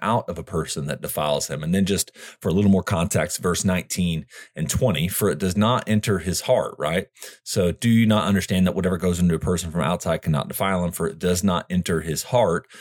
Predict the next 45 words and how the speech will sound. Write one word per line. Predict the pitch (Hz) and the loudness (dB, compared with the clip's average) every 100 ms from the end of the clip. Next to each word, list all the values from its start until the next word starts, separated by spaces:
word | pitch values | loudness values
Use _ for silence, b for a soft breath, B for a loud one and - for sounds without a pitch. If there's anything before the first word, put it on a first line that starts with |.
| B _ | B _
but | 87 | -2
his | 90 | -2
stomach, | - - 107 87 78 | 0 0 2 2 0
and | - 90 | 0 2
then | 82 82 | 2 2
goes | 85 80 | 0 -2
out | 58 78 - | -2 -4 -4
into | 65 73 - | -4 -4 -4
the | 69 | -2
sewer | - - 82 73 | 0 0 0 -2
or | - 76 73 - | -2 0 0 -2
into | 78 78 78 | -2 -2 -4
the | 71 | -6
latrine." | 76 76 - 95 73 71 - B B B B | -6 -4 -2 -2 -2 -6 -8 B B B B
Uh, | 82 82 73 - | -4 0 0 -2
this | 92 101 120 - | -2 2 4 4
means, | 117 110 131 90 76 98 117 - | 4 6 6 6 4 2 2 0
parenthetical | - 87 85 107 98 - 82 92 | 0 0 0 0 0 0 0 0
here, | 90 90 90 127 127 b b - | -2 -2 0 -2 -6 b b -4
this | 101 101 | 0 2
means | 110 95 87 | 4 4 2
all | - 92 | 2 2
foods | 90 - 92 87 87 - | 2 2 2 2 2 0
are | - 78 | -2 -2
clean. | - - 139 95 - _ b b b _ | -2 2 2 2 -2 _ b b b _
Uh, | 85 82 80 76 - | -2 0 0 0 0
and | 80 | 2
then | 85 | 2
Jesus | 82 85 80 78 | 2 0 -2 -2
goes | 82 76 | -2 0
on | 76 | 0
in | 76 | 0
verse | 71 73 | 0 -2
twenty, | - 80 | 0 0
says, | 78 80 76 - - _ | 0 -2 -2 -4 -8 _
"What | - 85 104 - | -8 0 -2 -2
comes | - 107 90 82 - | -4 0 2 0 -4
out | 95 139 - | 0 0 0
of | 78 | -4
a | 73 | -6
person | - 78 76 73 | -4 -4 -2 -2
defiles | 69 - 71 67 - | -2 -2 -2 -2 -4
him." | - 60 | -8 -8
And | - | -8
it's, | 76 - - | -6 -6 -8